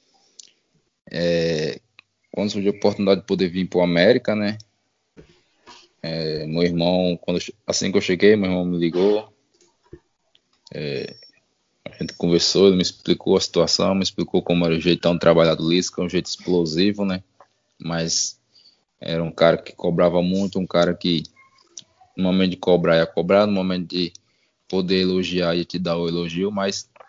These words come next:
sabendo que o jeitão dele é sempre um cara explosivo, é, a todos os momentos, e que cobra muito, né, pra que o atleta possa desenvolver seu melhor nos treinamentos e assim no jogo possa desenvolver melhor também o seu trabalho.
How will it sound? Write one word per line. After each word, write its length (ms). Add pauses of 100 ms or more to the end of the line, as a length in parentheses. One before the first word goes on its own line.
(440)
sabendo 520
que 100
o 20
jeitão 380
dele 180
é 40
sempre 300
um 40
cara 220
explosivo, 800 (640)
é, 360
a 80
todos 280
os 60
momentos, 680
e 140
que 220
cobra 600
muito, 460
né, 200 (680)
pra 80
que 140
o 60
atleta 380
possa 280
desenvolver 540
seu 200
melhor 460 (560)
nos 160
treinamentos 640
e 160
assim 240
no 160
jogo 280
possa 360
desenvolver 440
melhor 280
também 280
o 40
seu 160
trabalho. 420